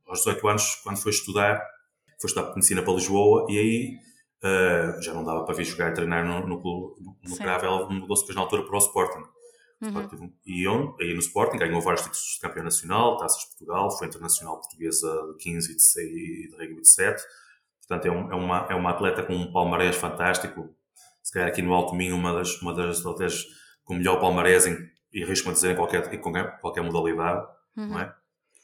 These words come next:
Speaker 1: Portanto, eh, e neste momento, tendo acabado o seu curso e essa, essa parte da sua formação, regressou agora ao, ao Norte e continua, e voltou, regressou também ao, ao, ao, ao crave, onde já o ano
Speaker 2: Uhum.
Speaker 1: passado jogou com a nossa equipa feminina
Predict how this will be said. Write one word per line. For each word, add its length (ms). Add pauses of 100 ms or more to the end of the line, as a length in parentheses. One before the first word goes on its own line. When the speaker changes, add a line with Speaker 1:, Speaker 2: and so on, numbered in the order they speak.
Speaker 1:
Portanto, 580 (360)
eh, 360
e 240
neste 240
momento, 800 (380)
tendo 160
acabado 300
o 20
seu 140
curso 500
e 140
essa, 180
essa 240
parte 260
da 80
sua 200
formação, 560
regressou 480
agora 280
ao, 440
ao 120
Norte 360
e 100
continua, 540
e 220
voltou, 300
regressou 320
também 160
ao, 240 (380)
ao, 300
ao, 420
ao 100
crave, 320
onde 480
já 80
o 40
ano 80
Speaker 2:
Uhum. 60
Speaker 1:
passado 300
jogou 440
com 60
a 20
nossa 180
equipa 160
feminina 420